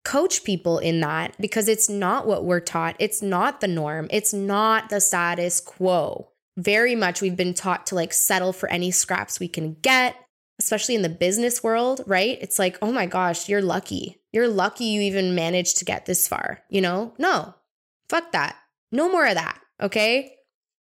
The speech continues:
We are redefining the, the landscape. We are asserting ourselves. We are cunty. Yes,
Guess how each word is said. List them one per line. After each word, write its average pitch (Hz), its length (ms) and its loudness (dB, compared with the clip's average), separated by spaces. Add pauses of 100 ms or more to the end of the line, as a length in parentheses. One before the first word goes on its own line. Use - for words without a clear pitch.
(240)
We 262 300 2
are 196 400 2 (400)
redefining 190 920 0 (420)
the, 185 360 2
the 202 80 2
landscape. 165 760 0
We 240 260 0
are 202 200 2
asserting 170 500 2
ourselves. - 720 0
We 240 500 -2 (240)
are 214 320 2 (480)
cunty. 320 480 0 (680)
Yes, - 600 0